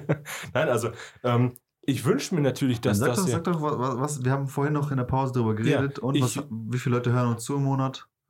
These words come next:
Speaker 1: Zurzeit sagt Spotify uns, dass wir hundertachtzig Hörer haben.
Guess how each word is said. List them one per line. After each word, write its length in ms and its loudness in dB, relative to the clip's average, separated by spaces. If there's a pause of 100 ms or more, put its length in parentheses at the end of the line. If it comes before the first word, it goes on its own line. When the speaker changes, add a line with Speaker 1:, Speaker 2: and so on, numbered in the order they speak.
Speaker 1:
Zurzeit 520 0
sagt 220 -2
Spotify 640 0
uns, 400 0
dass 320 -2
wir 320 0
hundertachtzig 840 0 (140)
Hörer 320 2
haben. 260 -2